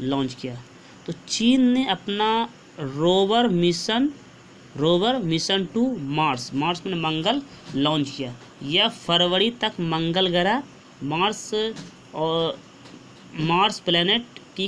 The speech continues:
कक्षा में पहुंच सकता है। तो चाइना, चाइना का ये रोवर मिशन, रोवर मिशन to मार्स मंगल ग्रह के लिए है।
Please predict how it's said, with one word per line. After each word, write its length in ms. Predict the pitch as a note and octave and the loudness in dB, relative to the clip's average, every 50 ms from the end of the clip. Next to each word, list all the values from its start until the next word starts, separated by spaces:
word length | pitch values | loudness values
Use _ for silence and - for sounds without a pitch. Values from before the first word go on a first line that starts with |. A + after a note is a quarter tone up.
| - - | -4 -2
कक्षा 400 | F3+ D#3 D#3 - - - E3+ E3+ | -4 -4 -4 -6 -6 -4 -2 -2
में 140 | F#3+ A#3 A#3 - | -2 -2 -4 -4
पहुंच 400 | - E3 D#3 F3+ A#3 B3+ - - - - - - - - | -2 -2 0 0 0 -2 -2 -8 -18 -20 -20 -20 -14 -12
सकता 540 | - - - - D3 - - - - F#3+ G#3+ C#4 - | -8 -6 -4 -4 -4 -6 -6 -4 0 0 0 0 -2
है। 200 | - C3 A#2 A#2+ - - - - - - - - - - - - - - - - - - | -6 -10 -10 -10 -12 -20 -20 -20 -20 -20 -20 -20 -20 -20 -20 -20 -20 -20 -20 -20 -14 -4
तो 320 | - A3+ A#3+ B3 B3+ - - - - - - - - - - - - - - - - | 0 2 2 2 2 -2 -6 -10 -20 -20 -20 -20 -20 -20 -20 -20 -20 -20 -20 -10 -2
चाइना, 380 | - - G3 F#3+ G3 F#3+ F#3 D#3 A#2+ - - - - - - - | 0 2 4 4 4 4 4 2 0 -4 -12 -20 -20 -20 -14 -6
चाइना 360 | - F#3+ F#3 F#3+ G3+ G#3+ A3+ | -2 0 2 2 2 2 2
का 120 | A#3 A#3+ A3+ | 2 2 2
ये 520 | A3 A3 A3 A3 A3 A3 A3 A3 A3 A3 - - - - - D#3 | 4 4 4 4 4 4 4 2 2 0 -4 -12 -18 -14 -8 -4
रोवर 360 | D#3 D3+ E3 F3+ F3+ G3+ G#3+ | 0 2 4 4 4 4 2
मिशन, 320 | G#3 G#3+ G3+ - - A3 G#3+ | 2 0 -2 -2 -4 -2 -2
रोवर 520 | G3 E3 E3+ F3 F#3 F3+ F#3+ A3 A#3 A#3+ A#3 | 0 2 4 4 4 4 4 2 2 2 0
मिशन 500 | E3 D#3+ E3 E3+ F3 E3+ - G3+ G3+ G3 | 0 0 2 2 0 2 0 0 0 0
to 200 | F3+ A#3+ B3+ C4+ G#3 | 0 0 2 2 2
मार्स 440 | D#3 D3 D3 D3 C3+ B2 A#2+ - - | 0 0 -2 -2 -2 -4 -6 -4 -2
मंगल 320 | C#3+ D3+ D#3 D#3+ F#3 F#3+ F3+ | -2 0 2 2 2 0 0
ग्रह 220 | F3+ G3+ G3 G3 | 0 -2 -2 -2
के 160 | F3+ - - | -2 -2 -2
लिए 200 | G3 G3 F#3+ F#3+ | -2 0 0 0
है। 160 | F#3+ G3+ A#3 | -2 -4 -6